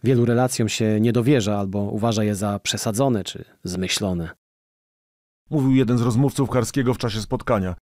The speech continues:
Speaker 2: Kozielewski miał dać kolejne świadectwo, które przełamie niewiarę. Trafił na czas, gdy o eksterminacji Żydów zaczęto mówić dużo więcej.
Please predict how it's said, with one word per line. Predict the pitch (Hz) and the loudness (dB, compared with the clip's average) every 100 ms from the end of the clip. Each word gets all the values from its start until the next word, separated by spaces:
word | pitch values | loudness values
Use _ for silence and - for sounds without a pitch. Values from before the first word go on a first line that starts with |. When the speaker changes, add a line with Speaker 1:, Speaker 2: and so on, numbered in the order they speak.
| _ _ _ _ - | _ _ _ _ -4
Speaker 2:
Kozielewski | 139 147 214 - 180 | 0 2 2 0 2
miał | 165 | 2
dać | 156 156 | 2 0
kolejne | - 156 160 151 | 2 2 4 2
świadectwo, | - 135 147 - 165 | 0 2 0 0 -4
które | - - 147 | -2 0 0
przełamie | 123 - 143 139 135 127 | 0 0 4 4 4 2
niewiarę. | 127 123 127 101 82 - _ _ _ _ - | 2 2 2 0 -6 -16 _ _ _ _ -4
Trafił | 135 127 127 | 0 2 2
na | 123 | 2
czas, | 117 143 131 | 2 0 0
gdy | 101 127 | 0 2
o | 131 | 2
eksterminacji | 127 - 127 127 131 - | 0 0 2 2 2 0
Żydów | 123 156 139 117 | 2 2 2 2
zaczęto | 127 156 175 156 | 0 2 2 4
mówić | 139 135 127 107 | 4 4 2 0
dużo | 107 110 110 | -2 0 0
więcej. | 117 101 85 - - | 0 -2 -4 -12 -18